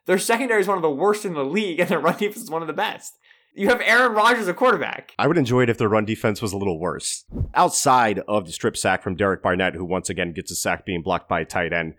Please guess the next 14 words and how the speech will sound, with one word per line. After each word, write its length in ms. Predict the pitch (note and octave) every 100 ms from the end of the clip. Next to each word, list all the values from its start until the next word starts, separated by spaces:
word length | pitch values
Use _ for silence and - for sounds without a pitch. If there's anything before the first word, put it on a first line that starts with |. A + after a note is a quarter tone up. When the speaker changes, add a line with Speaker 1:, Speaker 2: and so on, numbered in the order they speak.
| -
Speaker 1:
Thank 220 | A#2 A2+
you. 180 | C3 G#3+ -
Speaker 2:
No 140 | E2+
problem. 400 | - F2+ E2 G#2 -
Speaker 1:
Appreciate 400 | C3+ C3 C#3 C3
not 260 | C3 C3
having 220 | C3+ C3+ C#3
to 80 |
be 80 | C3
the 80 | B2+
one 260 | B2 A#2+ A#2
to 320 | C3 A#2+ G#2+
identify 640 | F#2+ A2+ G#2+ A2 A#2+ G#2+
that 520 | G#2+ G#2 G2+ - -